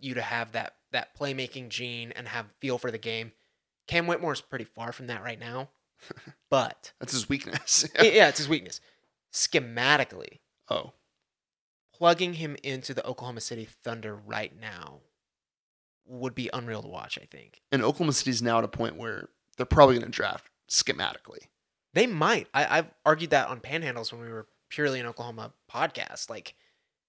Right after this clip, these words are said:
Speaker 1: this is, this is the first year you can look at fit
Speaker 2: Who fits
Speaker 1: and,
Speaker 2: there.
Speaker 1: and
Speaker 2: Mm-hmm.
Speaker 1: schematically. Like, of course, they're still gonna be in the bottom half of the N B A. They should still be drafting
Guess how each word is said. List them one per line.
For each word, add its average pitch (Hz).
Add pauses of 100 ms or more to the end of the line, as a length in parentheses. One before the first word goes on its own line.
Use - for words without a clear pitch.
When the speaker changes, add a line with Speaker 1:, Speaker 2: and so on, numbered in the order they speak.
(260)
Speaker 1:
this 196
is, 170 (160)
this 180
is 156
the 147
first 143
year 131
you 117
can 127
look 127
at -
fit 123 (100)
Speaker 2:
Who 131
fits -
Speaker 1:
and, 135
Speaker 2:
there. -
Speaker 1:
and 135
Speaker 2:
Mm-hmm. 123
Speaker 1:
schematically. 120
Like, 143
of 170
course, 185 (400)
they're 175
still 214
gonna 190
be 160 (140)
in 165
the 165
bottom 135
half 127
of 120
the 117
N 113
B 110
A. 143
They 131
should 131
still 120
be 147
drafting 123